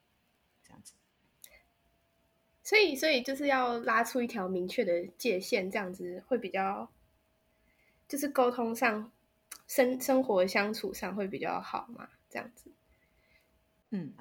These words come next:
Speaker 1: 当然那个界限不是真的就是一条动不了的，你知道吗？齁，所以我觉得界限当然有人说 bound-, boundary，可是我常常觉得那个界限其实不是，不是那么一条线那么简单，它其实是一个模糊的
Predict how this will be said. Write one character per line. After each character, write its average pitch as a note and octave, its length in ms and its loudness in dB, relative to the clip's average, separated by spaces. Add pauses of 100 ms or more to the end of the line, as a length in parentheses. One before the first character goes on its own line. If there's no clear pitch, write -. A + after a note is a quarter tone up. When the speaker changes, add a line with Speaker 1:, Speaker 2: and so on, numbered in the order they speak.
(200)
Speaker 1:
当 A#3+ 140 -2
然 B3+ 100 -2
那 A#3 60 -2
个 G#3 60 0
界 G#3 200 -2
限 F#3+ 160 -8
不 - 120 -16
是 E3 120 -10
真 E3 140 -12
的 D#3 40 -12
就 D3+ 80 -14
是 D#3+ 120 -10 (440)
一 G#3+ 80 -6
条 C3 680 -12 (140)
动 F#3 160 -6
不 F#3+ 140 -8
了 D3 240 -10
的， B2 100 -10
你 A#2+ 160 -10
知 C#3 60 -12
道 D3+ 140 -10
吗？ C#3 420 -12
齁， B2+ 240 -12
所 - 140 -6
以 F#3 40 -6
我 D#3+ 100 -6
觉 D#3 200 -10
得 D#3 60 -18 (260)
界 A3+ 140 -2
限 G#3 200 -4
当 F#3 120 -4
然 F3 80 -4
有 C#3+ 60 -4
人 C3+ 80 -6
说 D#3+ 160 -10
bound-, D#3+ 220 -8 (140)
boundary， F3+ 480 -6
可 - 100 -14
是 F#3+ 120 -8
我 D#3+ 100 -6
常 E3 160 -10
常 E3 100 -10
觉 D3 180 -8
得 C#3+ 100 -18
那 F#3+ 120 -10
个 E3+ 80 -8
界 F3+ 200 -8
限 D#3+ 200 -12
其 C#3 140 -16
实 C3 80 -14
不 - 120 -20
是， D3 240 -14 (360)
不 E3 80 -12
是 G#3 120 -6
那 G3+ 60 -6
么 F3 100 -6
一 C#3+ 80 -8
条 C#3 220 -10
线 C#3+ 340 -10
那 D3 60 -8
么 D3 100 -8
简 - 220 -16
单， C3 160 -14
它 G3 80 -6
其 E3+ 140 -10
实 D3+ 60 -10
是 E3 120 -14
一 - 20 -12
个 C#3+ 140 -10
模 C3+ 240 -10
糊 C3 140 -16
的 A2 100 -20